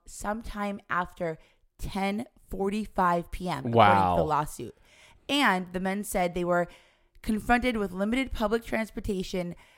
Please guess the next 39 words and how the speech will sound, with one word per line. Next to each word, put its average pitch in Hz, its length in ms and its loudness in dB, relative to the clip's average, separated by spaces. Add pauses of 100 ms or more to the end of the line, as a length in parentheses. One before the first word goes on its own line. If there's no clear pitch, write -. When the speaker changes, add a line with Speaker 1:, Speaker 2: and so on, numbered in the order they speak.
(160)
Speaker 1:
limited 226 520 2
ride 202 280 8
sharing, 175 520 -2
and 208 260 -4
or 196 180 0
increased 202 800 -8 (140)
public 202 420 0
and 202 100 -10
private 185 480 0
transportation 180 760 -6
costs 175 480 2 (320)
by 175 100 6
the 165 80 4
time 190 400 -2
the 208 80 0
show 208 240 4
let 180 180 4
out 156 300 4
at 151 220 2 (380)
one 180 560 2 (140)
A 165 300 0
M. 147 260 -6 (520)
Okay? 180 440 -2
Speaker 2:
So - 160 0
you 208 100 6
would 202 100 4
think 285 160 2
there'd 302 120 0
be 220 120 2
an 147 80 4
ordinance, 139 440 6
too, 120 340 4
Speaker 1:
Okay. - 100 0
Speaker 2:
about 117 320 4
you 131 80 -2
can't 139 260 4
go 127 140 6
that 110 260 4
late 110 300 2